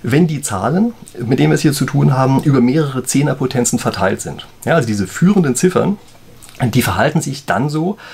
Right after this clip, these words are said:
wenn wir nicht einfach einen kleinen Bereich von Zahlen haben, sondern dann, wenn es zum Beispiel von, weiß ich, eins bis fünfzig Millionen oder irgend sowas geht, ja, also wenn mehrere Zehnerpotenzen dazwischen liegen,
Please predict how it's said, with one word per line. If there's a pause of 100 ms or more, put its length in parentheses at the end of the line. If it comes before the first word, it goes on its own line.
(320)
wenn
wir
nicht
einfach
einen
kleinen
Bereich
von
Zahlen
haben,
sondern
dann,
wenn
es
zum
Beispiel
von,
weiß
ich,
eins
bis
fünfzig
Millionen
oder
irgend
sowas
geht,
ja,
also
wenn
mehrere
Zehnerpotenzen
dazwischen
liegen,